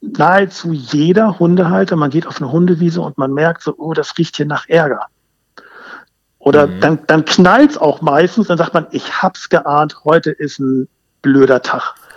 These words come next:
Speaker 2: Ja,
Speaker 1: Das
Speaker 2: stimmt.
Speaker 1: ist die, das ist die Intuition. Nur man hat sie so weggeschoben, weil, weil man gelernt hat, nee, Intuition ist blöde, du machst dich komplett zum, zum Affen, wenn du sagst, "Mein Bauchgefühl sagt mir, ich mach dieses oder jenes."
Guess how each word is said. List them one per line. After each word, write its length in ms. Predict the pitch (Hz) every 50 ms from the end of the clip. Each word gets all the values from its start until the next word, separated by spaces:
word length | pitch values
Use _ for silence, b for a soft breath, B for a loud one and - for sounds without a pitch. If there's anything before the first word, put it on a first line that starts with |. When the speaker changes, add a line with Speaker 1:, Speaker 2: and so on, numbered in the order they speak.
| B
Speaker 2:
Ja, 120 | 104 107 139 B
Speaker 1:
Das 100 | - - 151
Speaker 2:
stimmt. 60 | 139 190
Speaker 1:
ist 180 | 151 - -
die, 340 | 170 175 - 180 165 - - -
das 160 | - - -
ist 240 | 208 196 - - -
die 100 | 190 190
Intuition. 800 | 202 185 - - 220 214 190 - - 254 277 247 165 131 117 B B B B -
Nur 120 | 185 190
man 160 | 196 185 -
hat 100 | 196 190
sie 100 | - 214
so 140 | 190 202 190
weggeschoben, 720 | 214 214 226 247 220 - - 165 156 139 123 123 117 123 127
weil, 300 | 151 156 156 156 160 156
weil 80 | 170
man 140 | 170 170 170
gelernt 360 | 160 170 156 165 175 190 180
hat, 120 | 185 185 -
nee, 120 | 151 156
Intuition 600 | 180 170 175 - - 180 170 - - - 170 175
ist 180 | 160 147 - -
blöde, 500 | - 156 165 185 202 202 208 202 196 190
du 100 | 165 160
machst 240 | 160 165 - - -
dich 140 | - - -
komplett 420 | - 143 143 - - 170 170 _
zum, 360 | - - 160 156 156 156 170 165
zum 160 | - - -
Affen, 340 | - 170 - - 185 170 151
wenn 80 | 160
du 100 | 151 151
sagst, 340 | 143 - 151 156 165 - -
"Mein 100 | 131 131
Bauchgefühl 560 | - 135 160 170 - _ - 147 - 156 151
sagt 320 | 139 - 151 147 - - -
mir, 160 | 151 143 143
ich 160 | 147 - -
mach 140 | 139 139 -
dieses 320 | - 147 131 147 147 - -
oder 120 | 143 147
jenes." 460 | 143 139 160 160 143 123 - - -